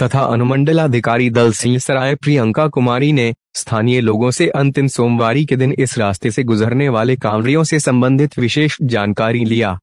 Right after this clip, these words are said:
तथा संबंधित प्रखंड स्तरीय पदाधिकारी को आवश्यक निर्देश भी दिया। बैठक में उपस्थित लोगों को संबोधित करते हुए एसडीपीओ दल सिंह सराय दिनेश कुमार पांडे ने कहा कि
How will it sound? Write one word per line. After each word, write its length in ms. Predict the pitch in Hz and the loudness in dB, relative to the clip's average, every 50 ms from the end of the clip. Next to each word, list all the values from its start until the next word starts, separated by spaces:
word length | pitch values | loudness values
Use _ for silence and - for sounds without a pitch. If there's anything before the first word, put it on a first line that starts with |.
| _ _ _ - | _ _ _ -4
तथा 220 | 131 120 - 135 135 | -2 0 0 -2 0
संबंधित 560 | - - 127 123 123 127 135 135 147 151 - | 0 0 0 2 2 2 2 2 2 0 -2
प्रखंड 440 | - - 120 104 - - 117 117 113 | -4 -4 -4 -4 -2 -2 0 0 0
स्तरीय 380 | 110 - - 123 120 147 151 147 | -2 -2 -2 -2 0 0 0 0
पदाधिकारी 680 | - 110 107 110 107 104 110 101 120 120 123 135 143 143 | 0 -2 0 0 0 0 -2 -2 -2 0 0 0 0 0
को 140 | - 156 131 | 0 0 0
आवश्यक 540 | 123 127 113 110 127 127 - - 147 143 147 | 0 0 0 0 -2 -2 -2 -4 -4 0 0
निर्देश 480 | 135 147 143 139 139 147 139 110 107 | 2 2 2 2 2 0 0 0 -2
भी 120 | 104 107 104 | -2 -2 0
दिया। 300 | 104 107 107 101 90 85 - _ _ _ _ _ _ - | 0 2 0 0 0 -4 -8 _ _ _ _ _ _ -4
बैठक 340 | 113 117 127 139 175 175 160 - | -2 0 0 0 0 -2 -2 -2
में 100 | 113 120 131 | -2 -2 -2
उपस्थित 580 | - 123 110 117 107 101 - - 120 107 - | -2 -2 -2 -2 -2 -4 -4 -4 -4 -4 0
लोगों 300 | 113 117 120 127 139 143 | 0 0 2 2 2 0
को 100 | 135 135 117 | 0 0 -2
संबोधित 480 | 107 110 107 104 104 104 104 110 101 | 0 0 0 0 0 0 0 -2 -2
करते 320 | - - 104 101 - - 123 | -2 -4 -4 -4 -2 -2 -2
हुए 260 | 127 123 135 143 147 - - | -2 0 0 0 0 0 0
एसडीपीओ 1000 | 131 139 127 - 117 104 113 131 139 143 131 - 147 151 147 151 151 127 110 98 92 - _ _ _ _ _ _ _ - | 0 -2 0 -2 -2 -2 0 2 2 2 2 2 2 2 2 2 2 2 0 -2 -4 -10 _ _ _ _ _ _ _ -4
दल 220 | - 127 131 135 | -2 0 0 0
सिंह 240 | 135 - 120 123 123 | 0 0 0 0 0
सराय 360 | 127 - 147 139 147 165 175 165 | 0 -2 -2 -2 0 0 0 0
दिनेश 400 | 139 117 113 113 120 131 131 - | 0 0 0 2 2 0 0 0
कुमार 400 | - 170 175 170 165 170 175 160 | 0 0 2 2 2 0 0 -2
पांडे 400 | - 127 117 117 123 123 135 131 | -2 -2 -2 0 0 0 0 0
ने 140 | 127 123 117 | 0 0 0
कहा 280 | - 107 101 110 117 | -2 -2 -2 -2 -2
कि 200 | 120 - 196 185 | 0 0 -2 -2